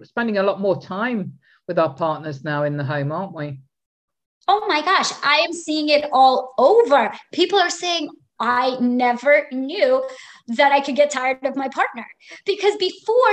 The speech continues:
Speaker 2: you would go to both different jobs and go to here and have things, and then you come home and con-, reconfigure back at home. But now I'm hearing my husband's Zooms going on in the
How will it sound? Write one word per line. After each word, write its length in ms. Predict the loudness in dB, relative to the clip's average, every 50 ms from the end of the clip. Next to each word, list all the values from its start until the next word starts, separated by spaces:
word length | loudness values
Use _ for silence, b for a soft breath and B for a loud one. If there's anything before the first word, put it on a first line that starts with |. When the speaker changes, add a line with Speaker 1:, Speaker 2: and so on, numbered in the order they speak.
| 2 0
Speaker 2:
you 140 | -4 -6 -6
would 140 | -6 -6 -2
go 180 | -2 -2 -2 -2
to 80 | -4 -10 -8 -2
both 300 | 0 0 0 0 -4 -8
different 360 | -8 -8 -6 -8 -10 -10 -10 -12 _ _ -16 -10
jobs 560 | -8 -6 -4 -2 0 0 0 0 -2 -2 -4
and 260 | -2 -2 -2 -2 0
go 280 | 2 2 2 2 0 B B B B B B -2
to 120 | 0 0
here 440 | 0 0 -2 0 2 4 4 4 4
and 160 | 2 0 -2
have 280 | -4 -2 -2 -2 -2 -2 -4 -4 -2
things, 340 | 0 0 2 0 0 0 0
and 140 | 0 0
then 140 | -2 -2 -4
you 80 | -6 -8
come 200 | -8 -8 -8 -2
home 200 | -2 -2 0 0
and 200 | 0 -2 -2 -4
con-, 220 | -6 -6 -6 -8 -10 -14 -8
reconfigure 580 | -6 -6 -4 -4 -4 -4 -4 -4 -4 -4 -4 -4
back 220 | -4 -6 -6 -8
at 80 | -12 -12
home. 340 | -12 _ -10 -6 -6 -2 -2
But 220 | -2 -2 0 -2
now 880 | -2 -2 0 0 -2 0 0 0 2 4 6 6 6 6 6 4 2 -2 B B B B B B B _ -2
I'm 200 | -2 0 2 4
hearing 380 | 4 4 4 4 4 4 4
my 180 | 4 4 4 4 4
husband's 540 | 2 2 4 4 4 4 4 2 2 2
Zooms 320 | 2 2 4 4 2 2 2
going 320 | 4 6 6 6 6 4
on 240 | 2 2 2 4 4
in 140 | 2 2
the 60 | 2